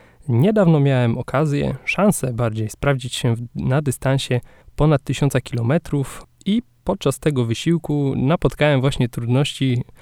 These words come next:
związane z brakiem snu. Były to trudności, których wcześniej na taką skalę nie doświadczyłem. Mowa tu właśnie o, o niewyspaniu. Sam niestety bądź niestety założyłem sobie, żeby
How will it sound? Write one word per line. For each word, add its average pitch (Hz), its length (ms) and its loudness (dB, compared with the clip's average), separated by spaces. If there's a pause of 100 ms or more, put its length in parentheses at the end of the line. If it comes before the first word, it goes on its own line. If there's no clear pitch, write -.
(220)
związane 131 1160 2
z 113 340 -4
brakiem 127 600 -2
snu. 127 380 -2 (340)
Były 151 140 2
to 139 120 -2
trudności, 127 520 0
których 123 440 -4 (140)
wcześniej 135 560 0
na 135 200 2
taką 127 340 0
skalę 123 600 -2
nie 123 360 2
doświadczyłem. 131 840 0 (580)
Mowa 135 280 4
tu 156 160 -4
właśnie 135 480 -2
o, 120 380 -2 (120)
o 160 100 -2
niewyspaniu. 214 680 0 (200)
Sam 208 440 2
niestety 127 680 -2
bądź 131 240 2
niestety 170 480 2 (140)
założyłem 127 580 2
sobie, 123 260 0
żeby 117 500 -2